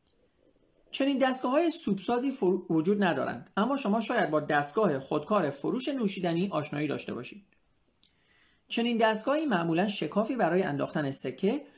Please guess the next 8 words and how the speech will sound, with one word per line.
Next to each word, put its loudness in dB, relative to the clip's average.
جایی 4
برای 4
فنجان 0
و -2
یک 2
ردیف 2
دکمه 2
دارد. -4